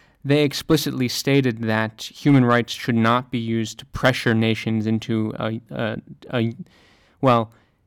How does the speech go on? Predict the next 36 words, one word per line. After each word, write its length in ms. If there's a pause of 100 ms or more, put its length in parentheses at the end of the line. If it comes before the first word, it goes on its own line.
(100)
into 300
a 40
universal 520
direction. 380
They 100
kind 240
of 40
made 260
this 160
very 280
interesting 480
balance 460
between, 600 (240)
on 140
the 80
one 200
hand, 280
uni-, 240
they 160
recognized 720 (120)
uni-, 360 (100)
uh, 240
human 300
rights 260
as 100
universal, 600
but 160
at 100
the 60
same 260
time, 280
they 100
didn't 300
want 260 (640)
nations 540
to 120